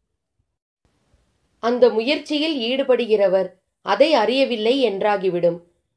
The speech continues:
கடவுள் நிரூபண விவகாரம் அப்படிப்பட்டதுதான். தாந்திரீக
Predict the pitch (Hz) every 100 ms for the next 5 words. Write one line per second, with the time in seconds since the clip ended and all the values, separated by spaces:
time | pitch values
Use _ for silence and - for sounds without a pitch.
0 | _ - 233 302 349 294 226 247 254 247
1 | 214 196 214 208 190 185 175 _ _ _
2 | 170 180 - 320 254 226 202 185 180 175
3 | 170 170 _ _ _ _ _ _ _ _
4 | _ _ _ _ _ _ _ _ _ _
5 | 233 240 311 294 302